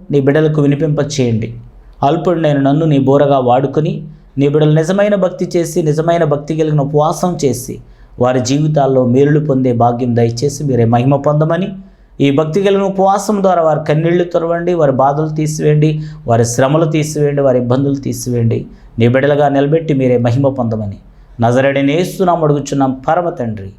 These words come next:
ఆమేన్. దేవుని బిడ్డలారా, ఇక్కడ ఏలియా ఉపవాసము చేశాడు నలభై పగళ్ళు, నలభై రాత్రులు.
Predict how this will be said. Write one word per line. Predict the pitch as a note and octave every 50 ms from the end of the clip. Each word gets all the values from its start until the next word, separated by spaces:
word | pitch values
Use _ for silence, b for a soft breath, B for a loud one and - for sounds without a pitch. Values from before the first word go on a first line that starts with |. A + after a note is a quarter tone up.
| - - - - - -
ఆమేన్. | G#2+ G#2+ G#2+ G#2+ G2+ F#2 F#2 F#2+ G2+ - - - - - - - - - - - b b b b b b b b C3+
దేవుని | D#3 G3+ A#3+ B3 A#3
బిడ్డలారా, | G#3+ G3+ F#3 F3+ E3+ D#3+ D#3 D#3 F3+ G#3+ - - - - - - -
ఇక్కడ | D3+ D3+ G#3+ G3+ F3
ఏలియా | D#3+ C#3+ D3+ F3 A3 A#3 B3+ A#3+ A3 G3 F3+ E3+ - - - - -
ఉపవాసము | D3+ D3 D3+ F#3 G3+ A3 A3+ B3 B3+ - - B3 A3 G3+ G#3 F#3+
చేశాడు | F3 D#3+ - - D#3+ D3+ C#3+ C#3 D#3 G#3 - - - - - _ _ _ _ - _ - _ - - - -
నలభై | A#2+ A#2+ C3 C#3+ C#3+ C#3+ D3 C#3+
పగళ్ళు, | C#3 C#3+ C#3 C3 D#3+ F3 F3 E3+ D#3+ D#3 D3+
నలభై | C#3+ C3+ C3 C3+ B2 C3 B2+
రాత్రులు. | B2 A2+ A#2 A#2+ A#2 - - A#2+ A#2 A2 G#2+